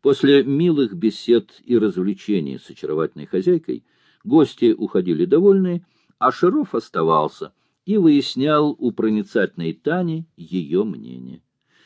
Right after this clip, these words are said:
Здесь встречались люди, которых немыслимо было бы видеть вместе в какой-либо другой обстановке.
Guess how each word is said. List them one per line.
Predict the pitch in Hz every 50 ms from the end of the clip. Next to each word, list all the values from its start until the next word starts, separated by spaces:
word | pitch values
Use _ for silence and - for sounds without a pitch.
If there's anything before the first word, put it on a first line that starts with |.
| _ _ -
Здесь | 107 107 127 160 156 135 - - - -
встречались | - - - 104 98 - - 104 90 92 95 _ -
люди, | 156 180 175 151 123
которых | - 120 - 131 123 123 - - -
немыслимо | - 98 117 127 131 143 156 151 - - - 120 120 120 113
было | 101 101 120 117 113 101
бы | 107 104
видеть | 101 107 117 107 107 107 95 -
вместе | 87 85 87 90 98 113 143 156 - - - 151 - _ _ _ _ _ _
в | _ - -
какой-либо | 101 95 - 131 127 123 123 117 117 107
другой | 92 98 92 82 92 101 107 107
обстановке. | - _ - 73 67 67 65 64 - _ _ _